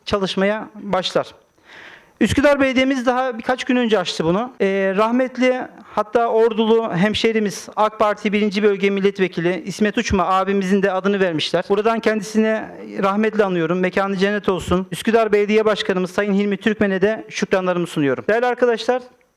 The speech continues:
iki gün veya üç gün önce burası açıldı. Toplam on beş bin metrekarelik muazzam bir kompleks. On iki bin metrekarelik yeşil park, üç yüz araçlık otopark, kapalı halk pazarı,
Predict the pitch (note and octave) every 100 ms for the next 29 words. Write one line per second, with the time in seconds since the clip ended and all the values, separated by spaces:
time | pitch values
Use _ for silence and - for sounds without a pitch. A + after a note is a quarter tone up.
0 | _ _ _ _ _ - A3 B3 A3+ A3
1 | G#3+ A3 A3+ - G3+ F3+ D#3+ D#3 F3 E3+
2 | - F#3 A3 G3 G3+ G#3 G#3+ A3 A#3 B3+
3 | C4 B3+ - B3 C4+ A#3 - G#3+ G#3 G3
4 | G#3 G3+ G3+ G#3 G#3 G#3 F#3+ A3 F#3 E3+
5 | E3 E3 D3 F#3 G3+ A#3 B3 A3+ A3+ A3+
6 | A3 A3 G#3 G#3 G#3 G3 - A3 G3 -
7 | D#3 - A3+ A#3 G#3+ A3 G#3 - F3+ -
8 | F#3+ G#3 A3 G#3+ - G3+ A3+ A#3 A3 A#3
9 | A#3+ G#3+ A3+ A#3